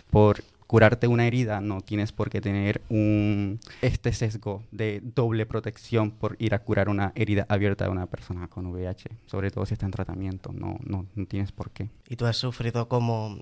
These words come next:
Speaker 2: alguna de estas situaciones?
Speaker 1: Sí, sí, la verdad, como comenté antes, pues, eh,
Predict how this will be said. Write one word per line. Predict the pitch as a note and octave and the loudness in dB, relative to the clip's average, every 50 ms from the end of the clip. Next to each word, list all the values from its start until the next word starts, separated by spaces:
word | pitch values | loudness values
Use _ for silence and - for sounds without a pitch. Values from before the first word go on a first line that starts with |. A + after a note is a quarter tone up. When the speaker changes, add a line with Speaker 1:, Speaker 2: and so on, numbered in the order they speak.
| - | -8
Speaker 2:
alguna | - B2 A#2+ A2+ A#2 A#2 A#2 | -6 -4 -4 -2 -2 -2 -2
de | A2+ | -4
estas | A2+ - A#2 | -4 -6 -6
situaciones? | A2+ A#2 A2+ - G#2+ A2 - - A2+ A2+ B2+ D3 D#3 D#3 C#3+ - | -6 -6 -6 -6 -6 -6 -6 -6 -8 -6 -6 -8 -10 -10 -14 -16
Speaker 1:
Sí, | - - - G#2+ A#2 - - - - C3 - - F#3 F#3 F3 - - - _ | -14 -10 -10 -10 -10 -12 -18 -20 -20 -18 -14 -14 -14 -12 -14 -16 -18 -20 _
sí, | - - - A#2 G#2+ | -12 -6 -4 -2 -2
la | F#2+ G2 G2+ | 0 0 2
verdad, | G2 G#2 G2 F#2+ G2+ F#2+ - | 2 2 2 0 -2 -4 -4
como | - - G2 G2 F#2+ F#2+ F#2 F#2+ A2 - - - - - - - - | -6 -6 -6 -4 -4 -4 -6 -8 -12 -16 -20 -20 -20 -20 -20 -20 -14
comenté | - F#2+ F#2+ F#2 F#2 F2+ F#2+ | -12 -10 -8 -8 -6 -6 -6
antes, | F#2 F#2+ F#2+ - G#2+ A2+ | -6 -6 -6 -8 -8 -10
pues, | - - F#2+ F#2 F#2 F2+ F2+ - - - - | -10 -8 -8 -6 -6 -6 -8 -10 -12 -14 -10
eh, | - F#2+ F2+ F2+ F#2 F#2 | -8 -8 -6 -6 -8 -10